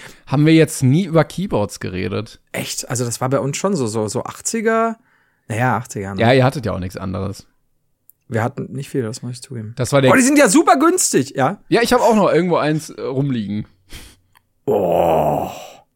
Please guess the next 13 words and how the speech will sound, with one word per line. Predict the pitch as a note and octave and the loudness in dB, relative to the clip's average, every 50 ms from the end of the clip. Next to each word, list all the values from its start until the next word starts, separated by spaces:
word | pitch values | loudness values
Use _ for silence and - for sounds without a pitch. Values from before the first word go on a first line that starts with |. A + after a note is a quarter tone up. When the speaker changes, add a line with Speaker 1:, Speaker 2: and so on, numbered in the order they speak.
| _ _ | _ _
Speaker 1:
Die | - | -6
sind | - A3 A#3+ C4 | -6 -4 -2 -2
nicht | F4+ - - - | -4 -4 -2 -2
teuer. | B2+ G2 F2+ F2 F2 F#2+ G#2 - - _ | -2 -2 0 0 -2 -4 -6 -8 -14 _
Nee. | - C3+ B2+ A2 G2 - - - - - | -8 -6 -6 -6 -8 -10 -12 -16 -16 -2
Speaker 2:
Also | - D#3+ E3+ F#3 | 0 2 2 2
ich | F#3 - | 2 2
hatte | F#3+ A3 - G3+ | 0 2 2 2
halt | G#3 F#3+ F3+ - _ _ _ _ - | 2 2 0 -4 _ _ _ _ 0
tatsächlich | - E3+ - G#3 G3 F#3+ F#3 | 0 2 4 4 2 2 2
ein | D#3+ | 2
sehr | C3+ D#3 D3+ | 2 2 2
cooles, | D3 - - E3+ F#3 G3 A3 C4+ C#4+ - - - | 0 0 0 2 4 4 4 2 2 -2 -6 -10